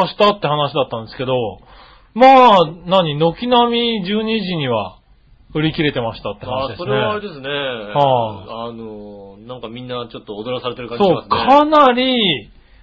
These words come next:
Speaker 1: 踊らされたね、今回ね。
Speaker 2: ねえ。
Speaker 1: お、
Speaker 2: だってもう
Speaker 1: そんなに、そこまでじゃないだろうと思って。
Speaker 2: 一個千円のやつ二百個売るってさ、だってさ、
Speaker 1: はい。
Speaker 2: 一個百円のハンバーガー二千個売らないとさ、同じ額にならないわけでしょ、売り上げ的には。
Speaker 1: まあ、そうですね。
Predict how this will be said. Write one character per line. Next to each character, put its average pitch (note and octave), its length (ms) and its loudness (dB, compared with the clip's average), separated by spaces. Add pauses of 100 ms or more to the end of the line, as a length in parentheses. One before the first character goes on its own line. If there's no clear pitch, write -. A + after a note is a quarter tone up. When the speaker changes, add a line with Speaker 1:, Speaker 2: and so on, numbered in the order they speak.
(140)
Speaker 1:
踊 F3+ 200 2
ら G3 140 4
さ F#3 100 4
れ F#3 80 6
た F3 160 4
ね、 E3+ 100 2
今 D#3 180 0
回 B2+ 180 0
ね。 C#3+ 60 0
Speaker 2:
ね C3+ 340 0
え。 B2+ 680 -4
Speaker 1:
お、 A3 160 4
Speaker 2:
だ A3+ 60 4
っ - 80 -2
て G#3+ 60 2
も E4 160 2
う - 20 0
Speaker 1:
そ - 0 -
ん F#4 200 -4
な F4+ 160 4
に、 F4+ 320 -2
そ A3+ 120 2
こ E4 140 -2
ま G#4+ 160 4
で G4+ 120 4
じ D#4 60 4
ゃ G#3 60 6
な E3+ 140 6
い E3 60 6
だ D#3+ 80 4
ろ C3+ 140 2
う - 20 -12
と C3 80 -4
思 B2+ 200 -4
っ - 40 -20
て。 A#2 440 0 (380)
Speaker 2:
一 A#3 180 -12 (120)
個 C#4+ 180 -4
千 B3+ 260 -4
円 A3+ 160 -4
の F#3+ 60 -10
や E3+ 60 -12
つ E3 100 -10
二 D#3+ 160 -8
百 G#3 260 -6
個 G3 80 -14 (420)
売 C#3 120 -10
る D3 160 -8
っ - 20 -20
て B2 100 -14
さ、 - 140 -12
だ A#2+ 120 -6
っ A2+ 80 -12
て A2+ 100 -16
さ、 A2 100 -14
Speaker 1:
は A2 480 -2 (140)
い。 G#3+ 80 -8
Speaker 2:
一 A3+ 60 -12
個 A3 120 -4
百 E3 220 -6
円 F3+ 40 -6
の F3 100 -6
ハ E3+ 80 -6
ン F3+ 80 -12
バ F#3 80 -4
ー - 40 -2
ガ E3 40 -2
ー D#3 40 -8
二 D#3+ 100 -6
千 G#3+ 160 -2
個 G#3+ 100 -4
売 G#3 60 -4
ら G#3 80 -2
な G#3+ 120 -2
い G#3 40 -8
と D#3+ 140 -10
さ、 C3 300 -2
同 E3+ 180 -4
じ E3+ 100 -8
額 E3 220 -8
に D3 60 -8
な C3+ 80 -2
ら D#3+ 80 -2
な D3 80 -2
い - 20 -2
わ A2+ 60 -4
け G#2+ 60 -6
で G#2 60 -12
し C#3+ 60 -6
ょ、 - 20 -8
売 A#2+ 60 -8
り - 80 -2
上 - 80 0
げ E3 60 4
的 D3+ 140 4
に B2 60 -4
は。 D3 120 -2
Speaker 1:
ま B2 80 -2
あ、 A2+ 80 -8
そ D3 80 -6
う - 20 -2
で D3 80 0
す B2+ 80 0
ね。 G#2 120 -12